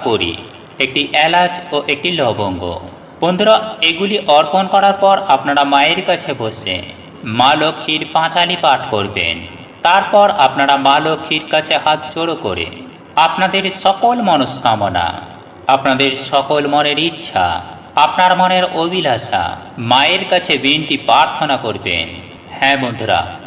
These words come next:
মায়ের কাছে সম্পূর্ণটা বলুন, বিশেষ করে যাদের আর্থিক সমস্যা রয়েছে।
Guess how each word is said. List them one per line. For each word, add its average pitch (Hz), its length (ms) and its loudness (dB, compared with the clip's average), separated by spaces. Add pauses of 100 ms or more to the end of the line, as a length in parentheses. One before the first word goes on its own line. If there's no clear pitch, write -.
(120)
মায়ের 143 380 2
কাছে 147 200 -2 (140)
সম্পূর্ণটা 143 600 -2 (140)
বলুন, 98 300 -4 (420)
বিশেষ 208 320 0 (140)
করে 151 220 2 (360)
যাদের 143 300 2 (160)
আর্থিক 135 280 -2 (160)
সমস্যা 135 460 -2
রয়েছে। 95 440 -8